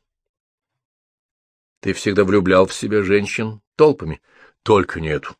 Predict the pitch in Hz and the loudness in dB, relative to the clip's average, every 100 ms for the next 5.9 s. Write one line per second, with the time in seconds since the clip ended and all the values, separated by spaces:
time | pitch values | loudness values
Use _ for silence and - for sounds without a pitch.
0 | _ _ _ _ _ _ _ - 71 73 | _ _ _ _ _ _ _ -18 -16 -10
1 | 85 87 90 - - 85 87 - 92 - | -6 -4 -4 -6 -12 -10 -10 -4 -4 -4
2 | 92 92 92 - 95 101 90 - - 90 | -4 -4 -4 -4 -2 -2 -4 -8 -4 -2
3 | 85 92 180 - 80 - 135 196 - _ | 0 0 0 -2 -8 0 0 0 -4 _
4 | _ _ _ _ - 78 85 82 - 104 | _ _ _ _ -16 -12 -6 -4 -2 -2
5 | 95 - 90 80 92 170 190 - | -2 -4 -4 0 2 2 0 -6